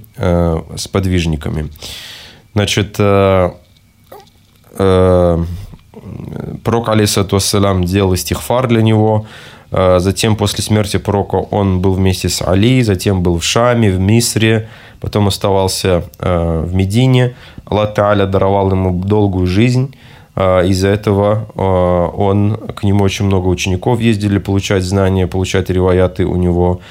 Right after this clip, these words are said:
И он умер в девяносто четвёртом, по одной версии, в девяносто третьем году. Э, и, э, говорят, что он последний из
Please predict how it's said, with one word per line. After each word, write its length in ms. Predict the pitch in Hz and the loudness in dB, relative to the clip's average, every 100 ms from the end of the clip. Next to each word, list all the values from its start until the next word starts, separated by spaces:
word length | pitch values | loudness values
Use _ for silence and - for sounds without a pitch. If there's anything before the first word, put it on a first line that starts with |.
| - - - | -20 -16 -2
И 80 | |
он 120 | 104 120 | 0 4
умер 200 | 117 104 | 2 2
в 40 | |
девяносто 320 | 104 107 107 | 2 0 0
четвёртом, 460 | - 117 117 117 107 | -2 -2 -2 -2 0
по 100 | 98 | 0
одной 220 | 101 104 | 2 2
версии, 280 | 107 110 101 | 2 0 -2
в 60 | |
девяносто 360 | 90 95 98 - | -2 0 0 0
третьем 340 | 92 - 85 | -2 0 0
году. 480 | 82 76 80 76 73 73 - - - - - - - | 0 0 0 0 -2 -4 -14 -18 -18 -20 -20 -20 -4
Э, 440 | 90 92 92 90 - | 2 4 4 2 2
и, 440 | 110 123 123 117 | 2 4 4 2
э, 840 | - 92 92 92 92 90 90 87 87 - - - - - - | 0 0 2 2 2 2 2 2 0 -6 -20 -20 -20 -20 -14
говорят, 460 | 101 98 101 110 117 | -4 0 0 0 -2
что 380 | - 110 113 117 | -2 -2 0 0
он 280 | 107 110 | 0 0
последний 680 | 110 98 - 110 104 107 107 | 0 -4 0 0 2 2 0
из 400 | 104 95 90 - | 0 -4 -4 -8